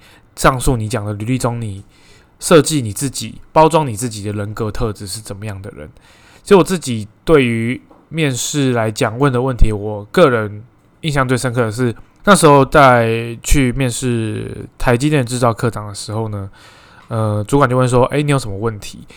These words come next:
然后我就说，诶，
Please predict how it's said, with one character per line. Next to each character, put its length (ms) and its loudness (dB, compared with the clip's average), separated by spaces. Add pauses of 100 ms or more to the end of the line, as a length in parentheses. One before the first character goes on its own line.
(340)
然 120 -8
后 300 0 (260)
我 160 -6
就 180 0
说， 480 -2 (1040)
诶， 180 -4